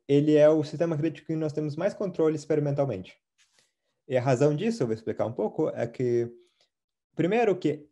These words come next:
essa transição crítica, ela é descrita por toda essa linha aqui, e essa linha, no diagrama de fase, ela é quase vertical no eixo de pressão.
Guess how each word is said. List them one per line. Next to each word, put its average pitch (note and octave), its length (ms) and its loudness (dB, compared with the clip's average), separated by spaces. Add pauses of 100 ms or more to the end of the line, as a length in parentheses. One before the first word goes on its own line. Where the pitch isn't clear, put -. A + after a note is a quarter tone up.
essa C#3+ 220 -2
transição C3+ 420 -2
crítica, G2+ 440 -6
ela C#3 220 2
é - 20 2
descrita C#3+ 340 -6
por C#3+ 160 -8
toda F3+ 240 -2
essa D#3+ 180 -2
linha A#2 280 -2
aqui, B2 400 -10
e C3 120 0
essa D3+ 220 0
linha, A2+ 420 -4 (160)
no A2+ 160 -2
diagrama A2 400 -2
de F#2+ 120 -14
fase, F#2+ 420 -6 (380)
ela C#3 140 2
é - 20 -2
quase F#3 340 4
vertical C#3+ 640 2
no A2 160 -4
eixo G#2 240 -4
de G2+ 560 -4 (220)
pressão. G#2+ 460 -4